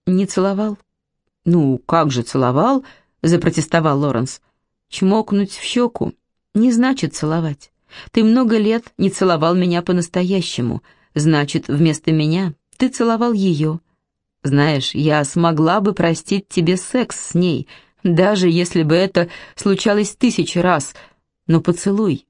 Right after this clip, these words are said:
я не смогу простить, даже один». Она могла поступить по-другому, просто положить мобильный обратно в карман, когда принесла пиджак из чистки. Теперь же, видимо,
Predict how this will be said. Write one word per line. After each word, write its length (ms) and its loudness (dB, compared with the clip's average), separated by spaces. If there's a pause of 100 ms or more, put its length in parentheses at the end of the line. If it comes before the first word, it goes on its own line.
(680)
я 240 2
не 100 2
смогу 440 0
простить, 680 -4
даже 300 0
один». 400 -4 (1700)
Она 260 4
могла 280 4
поступить 500 -2
по-другому, 600 2 (280)
просто 400 0
положить 400 0
мобильный 460 2
обратно 340 0
в 80 -8
карман, 420 2 (260)
когда 280 2
принесла 460 0
пиджак 420 -2
из 100 -2
чистки. 560 -6 (600)
Теперь 340 0
же, 160 0
видимо, 420 0